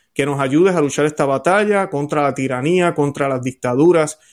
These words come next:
y contra cualquier imposición donde no nos dejan ya ni siquiera pensar lo que nuestra fe dicta. Y esta oración la pedimos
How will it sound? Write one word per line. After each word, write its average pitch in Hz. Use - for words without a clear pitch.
y 131
contra 135
cualquier 139
imposición 165
donde 139
no 131
nos 143
dejan 151
ya 139
ni 151
siquiera 139
pensar 139
lo 135
que 131
nuestra 139
fe 131
dicta. -
Y 127
esta 135
oración 139
la 135
pedimos 135